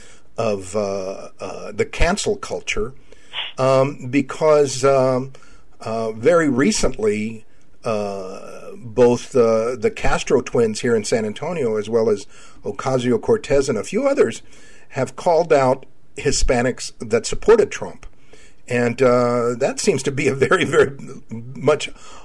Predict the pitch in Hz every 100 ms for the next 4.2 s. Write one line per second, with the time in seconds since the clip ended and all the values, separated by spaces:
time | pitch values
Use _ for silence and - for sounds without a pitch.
0 | - 123 123 123 165 190 143 120 117 -
1 | 113 113 117 233 - 110 - - - 139
2 | - 135 131 143 139 120 127 120 117 117
3 | 123 - 147 131 - - - - - 127
4 | 123